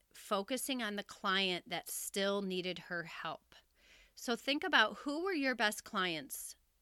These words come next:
this last, you know, seven or eight months. Who still needs what you're offering and has the money budgeted to pay you?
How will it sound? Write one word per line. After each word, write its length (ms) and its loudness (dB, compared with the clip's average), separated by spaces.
this 260 -2
last, 480 0
you 200 -6
know, 160 -4
seven 340 -2
or 60 -2
eight 160 -4
months. 340 -6
Who 440 0
still 500 0
needs 480 -2
what 140 -6
you're 200 -4
offering 680 -4
and 140 0
has 220 -2
the 100 -2
money 280 2
budgeted 520 0
to 100 -8
pay 200 -4
you? 240 -6